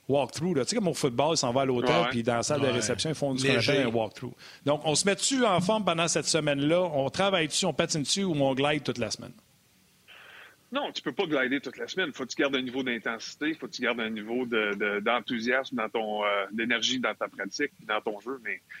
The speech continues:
Speaker 2: tu sais, tu peux pas, tu peux pas garder la, la, la, la pédale au plancher toute la semaine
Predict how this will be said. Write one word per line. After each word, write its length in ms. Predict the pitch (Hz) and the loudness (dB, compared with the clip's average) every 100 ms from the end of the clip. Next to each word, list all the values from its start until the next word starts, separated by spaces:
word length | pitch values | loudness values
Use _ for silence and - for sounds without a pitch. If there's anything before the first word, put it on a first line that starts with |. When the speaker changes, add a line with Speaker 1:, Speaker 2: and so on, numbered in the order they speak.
| - _ | -20 _
Speaker 2:
tu 60 | 147 | 0
sais, 40 | |
tu 80 | 135 | 2
peux 120 | - 110 | 0 2
pas, 300 | 170 156 135 - _ - - | 4 4 2 -2 _ -20 -14
tu 80 | |
peux 100 | - | -10
pas 240 | 117 170 170 - _ _ - | -4 -2 -2 -4 _ _ -6
garder 340 | 135 135 139 | 0 2 4
la, 160 | 139 120 | 2 2
la, 200 | 117 110 | 0 0
la, 200 | 110 104 | -2 -4
la 140 | 104 | -8
pédale 240 | 113 123 131 | -6 -4 -4
au 80 | |
plancher 380 | 117 113 110 - | -6 -8 -8 -10
toute 160 | 127 127 | -10 -8
la 140 | 117 | -8
semaine 240 | - 127 | -4 -6